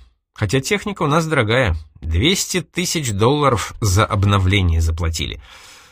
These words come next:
Но нам лучше обсудить это наедине". "Давайте обсудим",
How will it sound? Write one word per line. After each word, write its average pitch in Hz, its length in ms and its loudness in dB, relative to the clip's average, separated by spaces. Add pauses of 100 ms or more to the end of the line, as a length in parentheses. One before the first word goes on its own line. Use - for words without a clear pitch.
(180)
Но - 160 2
нам 170 240 4
лучше 147 320 2
обсудить 117 480 0
это 101 300 2
наедине". 90 500 2 (2000)
"Давайте 123 580 2
обсудим", 131 800 0